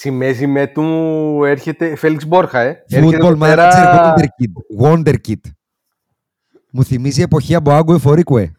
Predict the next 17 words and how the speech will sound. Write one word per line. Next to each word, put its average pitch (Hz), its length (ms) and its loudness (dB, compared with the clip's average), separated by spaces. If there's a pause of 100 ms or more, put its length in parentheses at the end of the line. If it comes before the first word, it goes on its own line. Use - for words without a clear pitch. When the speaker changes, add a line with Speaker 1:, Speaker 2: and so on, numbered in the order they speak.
Speaker 1:
Με 143 280 -4 (160)
acceleration 143 960 -2
pace 160 340 0
δεκαοκτώ 147 500 -2
δεκαεννιά, 170 500 0
ε. 127 240 -4 (360)
Speaker 2:
Τα-, - 180 -4
τρομερό. 139 440 -2
Απλά, 143 680 0
απλά 139 420 -2
στο - 160 -4
anticipation 143 720 -4
έχουμε 156 400 -4
το 143 100 -4
κίτρινο 127 400 -6
το 104 100 -4
νουμεράκι. 98 540 -8